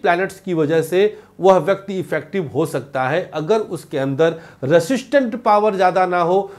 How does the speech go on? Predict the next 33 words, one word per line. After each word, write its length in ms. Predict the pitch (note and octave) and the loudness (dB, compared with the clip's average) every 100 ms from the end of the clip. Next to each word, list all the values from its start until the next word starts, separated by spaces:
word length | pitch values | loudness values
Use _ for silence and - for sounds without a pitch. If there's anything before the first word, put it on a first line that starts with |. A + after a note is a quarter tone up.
| - | -10
उसके 280 | D#3 - F#3+ | -10 -2 0
सौम्य 440 | F3+ - C4 C#4+ | 0 4 6 6
ग्रहों 300 | B3 A#3 A3 | 2 4 4
की 140 | A#3 G#3+ | 4 0
दशा 260 | F#3 F#3+ F#3 | -2 0 -2
चल 180 | F#3+ | -2
रही 220 | F3 F#3 F#3+ | -2 0 2
हो, 240 | G3+ G#3 - - | 0 0 -10 -4
चंद्रमा 360 | F#3+ F#3+ G3 G3 | -2 0 2 2
की 160 | G3 F#3 | 2 0
हो, 180 | F#3 | 2
बुध 320 | E3 F3 F#3+ G#3+ | 2 0 0 -2
की 160 | G3+ | 2
हो, 180 | F#3 G3 | 4 4
शुक्र 320 | F#3+ A3+ A3 | 0 -4 -4
की 180 | F#3+ F#3+ | -6 -2
हो, 120 | F#3+ F#3 | 0 0
गुरु 240 | D#3+ F#3+ | 2 0
की 200 | F#3+ G3 | 0 2
हो, 260 | F#3 G#3+ - - - | 4 4 0 -20 4
तो 160 | A#3+ A#3+ | 6 8
ऐसे 320 | F#3 - A#3 | 6 4 2
में 300 | G#3 A3 A#3 - - | 4 4 4 -2 -8
नेगेटिव 500 | C3 F#3+ B3 C#4+ C#4+ | -2 0 2 2 2
एनर्जी 340 | B3+ A#3 F#3+ G#3+ | 4 2 2 2
का 120 | G#3+ | 4
इम्पैक्ट 500 | G#3+ F#3 G3 G3 - | 4 6 4 4 0
होता 260 | F3+ F3 F3+ | -2 2 2
है। 100 | E3+ | 4
और 120 | E3+ | 2
मित्रों, 340 | D#3 D3+ E3+ D#3+ | -2 -2 0 2
भाइयों, 280 | D#3 E3 | 2 2
बहनों, 280 | D#3+ E3+ B3 | 4 8 6